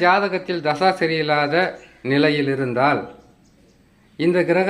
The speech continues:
அமைப்புகள் பெரிதளவு வெற்றி கொடுக்காமல் போனால், நீங்கள் செய்ய வேண்டிய பரிகாரம், சனிக்கிழமை தோறும் மாலை நேரத்தில்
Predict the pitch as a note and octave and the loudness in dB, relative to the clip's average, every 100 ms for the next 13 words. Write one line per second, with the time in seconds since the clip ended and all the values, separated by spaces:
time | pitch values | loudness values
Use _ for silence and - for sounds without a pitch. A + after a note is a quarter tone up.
0 | G3 E3+ F3 E3+ D#3+ F#3 F#3 D#3 E3+ E3 | 2 0 -2 -4 -4 -4 -2 -2 0 2
1 | E3+ F3+ D#3+ D#3+ F#3+ F3 D#3+ D3+ D3+ C#3+ | 2 0 -2 -4 -4 -2 -2 0 0 0
2 | C#3+ C#3 C3+ C3 C3 C#3+ C3 - - _ | 0 -2 -2 -2 2 2 0 -4 -16 _
3 | _ _ _ _ _ _ _ - D3+ D#3 | _ _ _ _ _ _ _ -8 -4 -4
4 | D3 D#3 F3+ G3 E3+ D3+ C#3+ C3 C3 C3 | -4 -4 -2 0 0 -2 -2 -2 0 0
5 | C#3+ C3+ C3+ C3 G#2+ - - _ _ _ | 2 0 0 -2 -6 -14 -20 _ _ _
6 | _ _ _ _ _ _ _ - E3+ A3 | _ _ _ _ _ _ _ -4 0 2
7 | A3+ G3+ F#3+ F3+ D#3+ D#3 C#3 B2 B2 D3+ | 2 2 2 0 0 -2 -2 -2 0 4
8 | F#3+ G3 F3 D#3 C#3 C#3 B2+ | 4 2 0 -2 -2 -4 -8